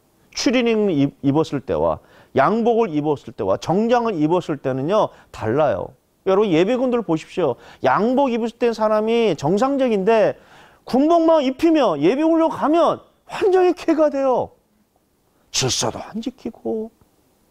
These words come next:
아무 데나 누워 자고. 한 이상의 정상적인 사람이 왜 예비군 옷만 입히면, 군복만 입히면 군대 용어로 개가 되냐고요.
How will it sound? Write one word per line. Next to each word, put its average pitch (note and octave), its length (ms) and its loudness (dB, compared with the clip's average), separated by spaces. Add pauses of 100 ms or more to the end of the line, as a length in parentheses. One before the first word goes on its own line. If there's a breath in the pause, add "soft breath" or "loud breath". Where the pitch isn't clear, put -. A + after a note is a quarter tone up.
(380)
아무 - 320 2
데나 C4+ 300 4
누워 A3+ 340 0
자고. A3 720 -2 (920 soft breath)
한 E4 240 2
이상의 C#4+ 400 2
정상적인 A3+ 800 0
사람이 F#3 400 0
왜 D4 420 2
예비군 A3 560 0
옷만 F3+ 560 -2
입히면, C3 800 -2 (480 soft breath)
군복만 C#4 580 2
입히면 F3+ 720 0 (1300)
군대 C#4+ 440 2
용어로 A3 360 2
개가 A3+ 420 2
되냐고요. A#2+ 960 -2